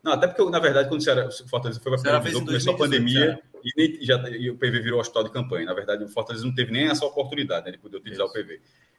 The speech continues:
Speaker 1: É, e o Ceará utilizou. Eu não sei como é que tava, eu não lembro, não, como é que tava o quadro de sócios do Ceará pra ter essa dúvida, mas hoje, com os dois clubes tendo mais de quarenta mil sócios adimplentes,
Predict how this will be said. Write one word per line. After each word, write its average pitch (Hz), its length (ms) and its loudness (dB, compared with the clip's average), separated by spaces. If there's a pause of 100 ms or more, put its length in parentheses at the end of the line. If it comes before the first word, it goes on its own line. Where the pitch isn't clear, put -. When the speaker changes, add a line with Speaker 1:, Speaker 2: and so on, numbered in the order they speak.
(140)
Speaker 1:
É, 95 760 4
e 120 40 -6
o 113 40 -2
Ceará 127 260 4
utilizou. 131 520 -2 (600)
Eu 196 160 -2
não 320 100 0
sei 247 160 0
como 220 140 -2
é - 20 -2
que - 80 -6
tava, 170 280 0
eu 175 60 -2
não 175 120 2
lembro, 113 260 -2
não, 117 540 -10
como 123 160 -4
é 120 40 2
que 123 60 -4
tava 113 160 0
o - 40 -10
quadro 120 260 0
de 117 80 -4
sócios 110 340 -4
do 113 80 -8
Ceará 110 280 0
pra 151 140 -2
ter 131 100 -2
essa 127 200 0
dúvida, 98 220 -8
mas 139 280 -2
hoje, 110 260 -2
com 117 120 -10
os - 80 -6
dois 175 200 -4
clubes 113 260 -10
tendo 113 180 -6
mais 131 220 0
de 160 80 -10
quarenta 139 360 -2
mil 151 160 -6
sócios 107 420 -4
adimplentes, 110 840 -4